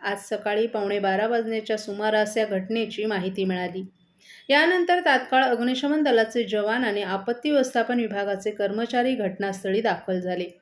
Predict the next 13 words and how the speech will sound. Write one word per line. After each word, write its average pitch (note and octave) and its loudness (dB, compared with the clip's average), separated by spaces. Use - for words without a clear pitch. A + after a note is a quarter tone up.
अतिक D4+ 2
सय्यद E4+ 2
यांच्या C#4+ 2
मालकीची B3+ -2
अठ्ठावीस B3 0
फूट C#4+ -2
लांब A3 0
आणि A3 0
दहा G#3+ -2
फूट C#4 -4
रुंद A#3 0
ही F#3+ 0
बोट G3+ -2